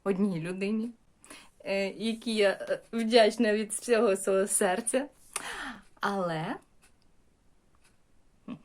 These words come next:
нам треба більше людей. Бо я планую захопити світ.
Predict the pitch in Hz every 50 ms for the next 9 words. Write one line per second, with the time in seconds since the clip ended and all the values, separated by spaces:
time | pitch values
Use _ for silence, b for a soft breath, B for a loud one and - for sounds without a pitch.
0 | - - _ _ _ _ _ _ _ _ - - B B B B B B 240 226
1 | B B _ _ - 175 170 165 175 180 170 - 175 170 170 165 165 165 165 165
2 | - - - 165 165 165 175 175 180 180 190 190 - - - B B B B B
3 | B B B _ - 175 165 175 175 180 180 180 175 175 175 175 170 170 175 170
4 | 170 - 233 247 269 285 277 269 262 269 262 - 277 - 285 285 - 285 - -
5 | - 320 330 285 190 165 - -